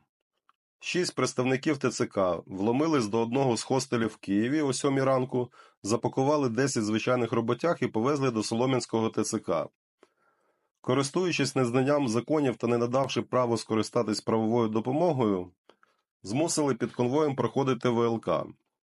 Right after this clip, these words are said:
Один з хлопців закрився в туалеті та викликав поліцію. Але поліція ніяк не відреагувала.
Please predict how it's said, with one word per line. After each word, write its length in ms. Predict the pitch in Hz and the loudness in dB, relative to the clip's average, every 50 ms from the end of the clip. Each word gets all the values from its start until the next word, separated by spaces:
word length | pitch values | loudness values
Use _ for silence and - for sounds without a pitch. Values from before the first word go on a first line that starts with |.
| _ _ _ _ _ _ _ _ _ _ _ _ _ _ _ _ _ _ _ | _ _ _ _ _ _ _ _ _ _ _ _ _ _ _ _ _ _ _
Один 300 | - 110 113 147 175 175 | -4 -2 0 0 0 -2
з 60 | - | -2
хлопців 420 | - 156 165 180 151 - - 151 127 | -2 -2 -2 -2 -2 0 -2 0 0
закрився 460 | 120 127 120 139 151 151 131 - 135 | 0 0 0 0 -2 -2 0 -2 -2
в 60 | 123 | -2
туалеті 500 | - - 143 143 151 180 196 185 - 139 | 0 -2 0 0 2 2 0 0 -2 -6
та 140 | 135 - 127 | -2 -2 -2
викликав 500 | 120 139 151 - 147 135 143 139 139 - | 0 0 -2 -2 -2 -2 -2 -4 -4 -2
поліцію. 720 | - 139 131 123 107 - - - - 85 85 82 87 90 - _ _ _ _ _ _ _ _ _ _ _ | -2 0 2 2 2 0 -2 -8 -10 -8 -8 -8 -10 -14 -16 _ _ _ _ _ _ _ _ _ _ _
Але 240 | - 107 113 127 143 | -2 0 2 2 0
поліція 540 | 143 143 151 156 185 202 180 - - 135 120 | 0 0 0 0 0 -2 -2 -2 0 2 2
ніяк 380 | 120 123 127 143 160 156 - 147 | 4 2 2 2 0 0 0 0
не 100 | 139 131 | 0 0
відреагувала. 840 | 135 139 127 135 135 131 131 127 123 117 110 98 87 82 78 78 | 0 0 2 2 2 2 2 2 2 2 2 2 2 0 -2 -6